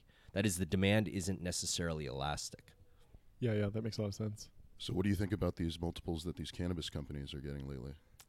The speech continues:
Speaker 1: Well, um, I, I think it's, uh,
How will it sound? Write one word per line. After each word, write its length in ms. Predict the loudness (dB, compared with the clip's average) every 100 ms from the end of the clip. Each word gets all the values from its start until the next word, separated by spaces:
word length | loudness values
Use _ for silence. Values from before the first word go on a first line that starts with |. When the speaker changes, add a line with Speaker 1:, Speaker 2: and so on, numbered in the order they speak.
| -20 _ -20 _ -20 -20 _ _ _
Speaker 1:
Well, 460 | 4 6 8 6 0 -4 6
um, 640 | 8 10 8 4 2 -2 -10 _ _ _ _
I, 340 | -4 2 4 6
I 120 | 6 6
think 300 | 6 4 4
it's, 460 | 2 2 0 2
uh, 480 | 4 6 6 4 2